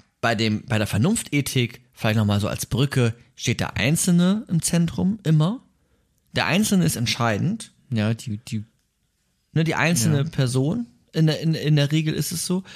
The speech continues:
Speaker 1: Und bei der, bei dem Utilitarismus ist das immer Abwägungssache. In der Regel ist aber dann, sind, ähm, kann man auch, äh, vielleicht auch Leben miteinander ab-, untereinander abwägen, ähm, oder Personen. Und
Speaker 2: Ja.
Speaker 1: da ist dann eher,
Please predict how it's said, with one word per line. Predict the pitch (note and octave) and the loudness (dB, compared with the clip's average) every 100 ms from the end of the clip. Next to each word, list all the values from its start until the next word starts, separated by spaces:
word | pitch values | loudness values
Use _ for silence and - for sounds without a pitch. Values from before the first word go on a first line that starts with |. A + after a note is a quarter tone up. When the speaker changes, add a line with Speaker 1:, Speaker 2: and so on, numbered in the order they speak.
| - - | -20 -4
Speaker 1:
Und | C#3+ D3 | 0 2
bei | C#3+ C3+ | 2 2
der, | B2 | 0
bei | A#2+ B2+ | -2 -2
dem | B2 | -2
Utilitarismus | D3 C3+ B2+ B2 E3 E3 D#3 | -2 -2 0 0 0 -2 -4
ist | C#3+ | -2
das | D3 | -2
immer | A#2+ C#3+ | 0 0
Abwägungssache. | - - A#2 A2 A2 G#2 G#2+ B2 | 0 0 2 2 0 -2 -2 0
In | A2+ | 2
der | G#2+ G#2+ | 2 2
Regel | C3 D#3 C#3+ | 2 2 2
ist | A#2+ - | -2 -4
aber | A#2+ A#2 A2+ | -2 0 -2
dann, | B2 A2 A2 A2+ - - _ _ | 0 0 0 -2 -10 -20 _ _
sind, | - A#2+ A2 G#2+ - A#2+ | -6 0 2 2 -2 -2
ähm, | G#2 G2 F#2+ - - | 0 2 0 -4 -4
kann | B2+ | 0
man | C3 B2 | 2 0
auch, | - A2+ | -4 -6
äh, | G#2+ - - - - - F#2 G2+ D#3+ | -6 -8 -20 -20 -16 -16 -14 -16 -6
vielleicht | C3+ C3 | -2 0
auch | A#2 A#2 | -2 -2
Leben | B2+ C3 | 2 2
miteinander | B2+ A2 A2 G#2 - | 2 2 2 2 -2
ab-, | - E3 | -4 -2
untereinander | C3 A2+ A2 G2+ - | 0 2 2 2 0
abwägen, | - - C3 A#2+ A2+ G#2+ - - - _ _ | -4 -2 0 2 0 -2 -8 -20 -20 _ _
ähm, | G#2+ G#2+ G#2 G#2 G2 - | 0 2 2 2 -2 -4
oder | G2 F#2+ | -4 -4
Personen. | F#2 G2 A2+ B2 A#2 G#2 G#2 _ _ _ _ _ _ _ - _ - _ | -2 -4 0 2 2 2 0 _ _ _ _ _ _ _ -20 _ -20 _
Und | G#2 G#2+ | 0 0
Speaker 2:
Ja. | A2+ | 0
Speaker 1:
da | G#2 G#2 A2 | 0 0 -2
ist | - | 0
dann | G#2 G2+ - | 0 0 -2
eher, | G2 F#2 F#2+ F#2+ | -2 0 0 -2